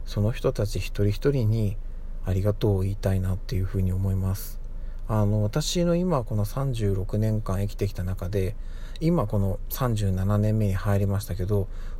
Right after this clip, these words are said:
この今現在の私がいるのは皆さんのおかげなので、本当に誰か一人欠けても今の形には絶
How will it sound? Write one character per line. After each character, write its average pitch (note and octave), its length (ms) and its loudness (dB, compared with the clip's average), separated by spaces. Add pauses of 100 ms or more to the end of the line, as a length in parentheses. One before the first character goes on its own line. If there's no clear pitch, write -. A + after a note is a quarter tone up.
(140)
こ E3+ 160 2
の F3 260 2 (200)
今 D3 240 2
現 B2+ 300 2
在 G2 180 2
の F2+ 120 2
私 A2+ 380 0
が A2+ 180 2
い A2 80 2
る A#2+ 120 2
の G2 160 2
は G2 260 2 (680)
皆 A#2 200 4
さ C#3 160 2
ん G2+ 80 6
の F#2 100 2
お F2+ 40 2
か - 140 2
げ F#2+ 280 4 (160)
な G#2 100 4
の F#2 120 4
で、 E2 180 0 (400)
本 G2+ 160 2
当 G2+ 120 2
に F#2+ 200 2 (360)
誰 G3 240 2
か D#3+ 140 2
一 - 220 4
人 C#3 120 4
欠 - 180 0
け B2 100 4
て C#3+ 140 4
も A2 340 4 (440)
今 F#3+ 200 6
の B2 100 4
形 - 380 4
に A2 80 4
は G2 120 4
絶 G#2+ 200 4